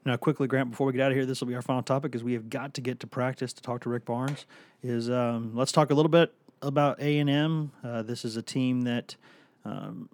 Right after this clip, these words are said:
you know, under Billy Kennedy, they've had their moments. They've been a solid team at times. They've been a tournament team. They've recruited well. They've had some N B A players. They, they've,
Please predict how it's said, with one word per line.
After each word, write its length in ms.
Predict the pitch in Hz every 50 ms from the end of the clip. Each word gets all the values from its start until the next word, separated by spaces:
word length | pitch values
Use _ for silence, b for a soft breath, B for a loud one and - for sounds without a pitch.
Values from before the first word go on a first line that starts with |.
| _ -
you 80 | - 131
know, 60 | 131
under 140 | 147 175 170
Billy 180 | 151 170 185 185
Kennedy, 320 | - 170 165 196 190 180
they've 200 | 143 139 156 147
had 180 | 160 160 170 170
their 80 | 165
moments. 400 | 156 139 143 185 185 156 117 -
They've 180 | - 135 131 123
been 140 | 139 143 147
a 40 | 143
solid 300 | - 147 147 160 160 -
team 220 | - - 170 190
at 80 | 156 -
times. 240 | - 107 113 110
They've 100 | 113 113
been 120 | 110 123 117
a 40 | 110
tournament 360 | - - 117 123 131 135 127
team. 340 | - 143 139 147 156 160 143
They've 180 | - 113 113 101
recruited 360 | 104 101 - 131 127 127 120 117
well. 380 | 120 120 131 135 143 156 147 -
They've 180 | - 110 110 -
had 240 | - 117 113 113 -
some 240 | - 120 107 107 101
N 140 | 113 120
B 120 | 117 117 117
A 120 | 120 131
players. 540 | 131 - 131 131 139 139 147 147 151 - -
They, 180 | - 113 117 110
they've, 300 | 104 120 123 131 123